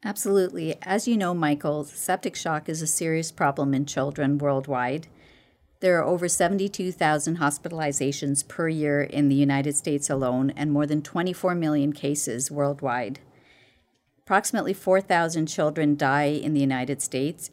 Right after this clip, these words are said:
and we estimate over three million worldwide, although it's hard to know the exact numbers.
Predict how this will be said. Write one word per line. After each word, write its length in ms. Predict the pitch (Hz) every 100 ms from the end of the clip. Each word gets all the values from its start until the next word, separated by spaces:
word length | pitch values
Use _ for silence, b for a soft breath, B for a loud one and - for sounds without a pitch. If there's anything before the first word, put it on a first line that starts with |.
| -
and 180 | 151 151
we 140 | 156
estimate 560 | 175 - - 160 147 147 - _
over 240 | 165 160 -
three 280 | - 160 151
million 480 | 147 139 135 135
worldwide, 580 | 135 131 127 131 123 156
although 280 | - 151 151
it's 160 | 143 -
hard 240 | 165 165
to 100 | 165
know 160 | 156 147
the 140 | 139
exact 400 | 131 - 113 -
numbers. 540 | 127 127 107 104 160